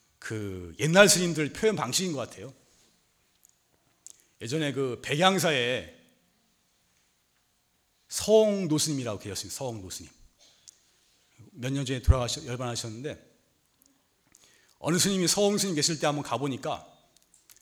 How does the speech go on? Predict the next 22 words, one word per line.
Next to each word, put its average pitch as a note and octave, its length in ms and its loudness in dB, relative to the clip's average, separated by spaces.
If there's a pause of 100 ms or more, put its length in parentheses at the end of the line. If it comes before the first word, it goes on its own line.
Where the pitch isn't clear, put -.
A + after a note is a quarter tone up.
(260)
서홍 F#3+ 280 -4
스님이 D3+ 480 -4
시자 G3 280 0
스님한테 D#3+ 360 -4
그러더래요. F#2+ 420 -14 (1120)
"야, A#2+ 140 -6
시자야, D3+ 640 2 (1080)
물을 D3 640 -8 (360)
육십사 D#3 500 2
도로 D#3 200 -2
끓여라." C#3+ 300 0
그러시더래. A2+ 580 -6 (1500)
"아, G#3+ 100 -6
이 F#3+ 60 -6
물을 E3 340 -6
끓이려면 G#3 500 -4
백 D3+ 220 -6
도로 F#3 180 -2
끓여야지. A2 540 -6 (760)
왜 F#3+ 160 2
육십사 D#3 480 2
도일까?" G#2 560 -8